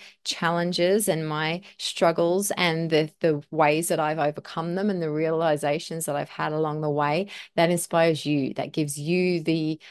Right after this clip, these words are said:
um, the confidence that you can get through them too. And something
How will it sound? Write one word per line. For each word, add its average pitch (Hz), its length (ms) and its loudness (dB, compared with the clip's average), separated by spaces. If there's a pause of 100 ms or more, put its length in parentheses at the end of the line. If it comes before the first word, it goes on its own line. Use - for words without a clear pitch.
(360)
um, 151 500 -2 (260)
the 170 160 0
confidence 175 680 0
that 151 180 4
you 165 160 0
can 170 180 0
get 156 240 2
through 151 200 -2
them 143 180 -6
too. 143 460 -2
And 143 320 -2 (480)
something 240 920 4